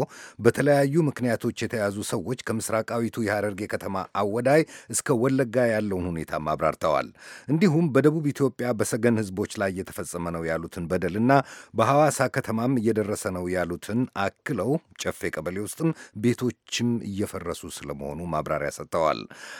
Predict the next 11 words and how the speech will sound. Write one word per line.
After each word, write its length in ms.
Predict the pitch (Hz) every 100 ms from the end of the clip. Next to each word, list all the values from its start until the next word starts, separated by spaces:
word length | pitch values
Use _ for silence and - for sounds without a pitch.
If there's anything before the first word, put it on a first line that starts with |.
| -
አዲስ 280 | 143 151 175
አበባ 240 | 156 147 147
ውስጥም 300 | 127 - 120
እንዲሁ 240 | 104 101 120
ቤቶችን 460 | 107 104 - 92
የማፍረስ 400 | 85 82 - 80
ስራ 240 | - 80 78
መቀጠሉን 500 | 78 85 101 117 98
ገልጸዋል 400 | 85 82 73 73
አቶ 160 | 73 87
አዳነ። 280 | - 78